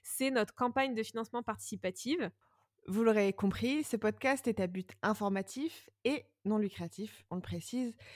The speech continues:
Speaker 2: Pour nous aider à le développer, nous avons lancé une campagne de financement participatif sur la plateforme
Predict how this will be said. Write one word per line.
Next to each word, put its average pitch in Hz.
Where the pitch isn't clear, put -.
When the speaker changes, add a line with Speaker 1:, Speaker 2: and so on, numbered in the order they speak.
Speaker 2:
Pour 214
nous 220
aider 240
à 226
le 202
développer, 208
nous 196
avons 202
lancé 220
une 208
campagne 254
de 233
financement 240
participatif 208
sur -
la 196
plateforme 214